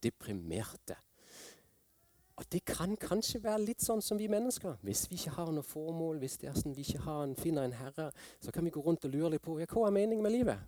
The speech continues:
Hva er meningen med meg? Hva er det jeg skal gjøre? Hvorfor er jeg her? Hva som skjer?» Og, ehm, ser du litt likhetstrekkene mellom deg og en Minion? Gjør du det? Ja. Jeg sa jo til å begynne med, «Du er en Minion»,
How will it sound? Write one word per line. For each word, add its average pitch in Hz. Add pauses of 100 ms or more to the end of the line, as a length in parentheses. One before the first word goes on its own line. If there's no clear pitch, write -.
Hva 135
er 90
meningen 87
med 73
meg? 208
Hva -
er -
det 135
jeg 240
skal 202
gjøre? 214
Hvorfor 139
er 269
jeg 254
her? 262 (220)
Hva 269
som -
skjer?» 359 (1800)
Og, 185
ehm, 185 (960)
ser 175
du 165
litt 165
likhetstrekkene 180 (720)
mellom 175
deg 190 (720)
og 170
en 185
Minion? 226 (1000)
Gjør 208
du 262
det? 233 (240)
Ja. 339 (920)
Jeg 180
sa 190
jo 196
til 185
å -
begynne 180
med, 131
«Du 220
er 147
en 131
Minion», 104